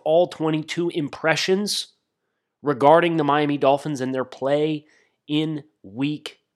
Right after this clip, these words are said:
five. Lots to get into. But let's not get too far ahead of ourselves.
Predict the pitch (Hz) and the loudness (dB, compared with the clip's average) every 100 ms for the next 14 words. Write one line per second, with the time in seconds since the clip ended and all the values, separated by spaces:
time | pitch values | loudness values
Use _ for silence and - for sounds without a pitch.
0 | _ _ _ _ 120 131 180 214 - _ | _ _ _ _ -2 0 0 -2 -10 _
1 | _ _ _ _ _ - 117 127 - 151 | _ _ _ _ _ -2 -2 -2 -2 -2
2 | 156 170 180 - 87 - _ _ _ _ | 0 0 0 -4 -10 -14 _ _ _ _
3 | _ - 160 175 - 175 165 147 165 - | _ -8 0 0 4 2 2 -2 -4 2
4 | 147 123 135 117 101 92 - 87 - - | 2 4 2 0 -4 -8 -8 -8 -12 -18